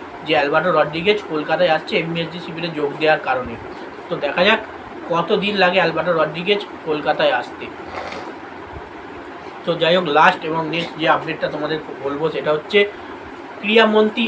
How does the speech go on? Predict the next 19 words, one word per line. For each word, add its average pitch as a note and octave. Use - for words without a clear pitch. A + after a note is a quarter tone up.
অরূপ F#3
বিশ্বাসকে E3
নিয়ে। A#2
তো G3+
basically A3
কালকে F#3
মোহনবাগান G3+
শিবিরে G#3
অবশ্যই F#3
মোহনবাগান F#3
দিবস F#3
উপস্থিত, F3+
মানে D3
অনু-, E3
অনুস্থাপিত F3+
হয়েছে, F3+
অনুষ্ঠান F#3+
হয়েছে F3
বিশাল F3